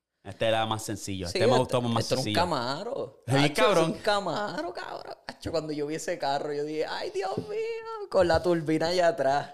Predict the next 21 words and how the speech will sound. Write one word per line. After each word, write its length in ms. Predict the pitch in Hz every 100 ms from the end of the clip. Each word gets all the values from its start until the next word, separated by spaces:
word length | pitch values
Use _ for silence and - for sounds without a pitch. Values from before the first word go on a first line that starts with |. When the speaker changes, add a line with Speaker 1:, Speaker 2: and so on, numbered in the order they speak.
| -
Speaker 2:
Ay. 60 | 120
Speaker 1:
Pero 160 | 131 123
se 80 | 135
va 120 | 143
a 20 |
evolucionar, 480 | 156 160 156 143 135
yo 120 | 131
siento 220 | 117 120 127
que 120 | 117
sí. 260 | 160 160
Speaker 2:
Sí, 0 |
sí, 300 | - 90 98
sí, 220 | - - -
sí. 200 | - - -
Pero 180 | 131 127
se 100 | 135
va 80 | 127
a 40 |
mantener 440 | 135 147 143 127 123
bien. 260 | 107 113
Este, 540 | 107 120 - 120 107